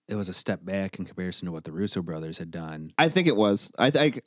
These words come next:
Speaker 2: I can see it being a step back.
Speaker 1: Because, like, I mean, I don't have anything wrong with a lighthearted superhero movie, but everyone started seeming out of character with, like,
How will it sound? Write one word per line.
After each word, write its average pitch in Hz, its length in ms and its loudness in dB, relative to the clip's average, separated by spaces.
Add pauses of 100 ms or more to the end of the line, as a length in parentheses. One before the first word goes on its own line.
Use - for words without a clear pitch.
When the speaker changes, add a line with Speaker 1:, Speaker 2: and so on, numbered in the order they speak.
Speaker 2:
I - 40 4
can 170 140 2
see 160 120 6
it 127 120 2
being 135 160 6
a 123 40 6
step 120 260 2
back. 117 220 4
Speaker 1:
Because, 117 240 2
like, 107 340 0
I 113 100 2
mean, 104 200 2
I 110 100 0
don't 127 140 4
have 117 140 -2
anything 107 240 0
wrong 98 160 0
with 92 120 -4
a 85 40 -10
lighthearted 82 460 -8
superhero 82 440 -4
movie, 78 300 -10
but 76 260 -12 (680)
everyone 117 340 4
started 95 320 -2
seeming 90 320 -6
out 82 160 -10
of - 140 -16
character 95 680 -4
with, 87 280 -10
like, 76 440 -14